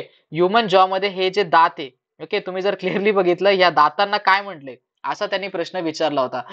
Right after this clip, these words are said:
आणि जेव्हा आपण व्हेस्टिजियल ऑर्गन, तुम्ही जर टेक्स्टबुक तुमची ओपन केली असेल सायन्स टू ची बाजूला,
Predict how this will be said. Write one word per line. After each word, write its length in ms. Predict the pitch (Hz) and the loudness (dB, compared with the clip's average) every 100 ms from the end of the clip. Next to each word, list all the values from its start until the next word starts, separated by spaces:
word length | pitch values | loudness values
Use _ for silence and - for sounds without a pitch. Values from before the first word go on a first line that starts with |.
| 226 - | -16 -6
आणि 220 | 143 196 | -2 0
जेव्हा 280 | 180 180 202 | 2 4 2
आपण 300 | 190 214 208 | 0 -6 -6
व्हेस्टिजियल 640 | 160 170 - 226 240 226 | -6 -6 -6 -2 2 4
ऑर्गन, 300 | 180 156 143 | 2 0 -6
तुम्ही 180 | 165 180 | -8 -4
जर 100 | 196 | -2
टेक्स्टबुक 420 | 190 180 175 202 | 0 0 2 -2
तुमची 280 | 208 202 214 | -2 0 4
ओपन 300 | 196 190 208 | 4 4 2
केली 180 | 196 180 | 4 4
असेल 300 | 143 175 208 - _ _ | 2 0 -6 -8 _ _
सायन्स 320 | - 156 175 185 | -2 -2 -4 -8
टू 80 | |
ची 120 | 170 175 | -4 0
बाजूला, 420 | 147 143 160 | 0 0 -2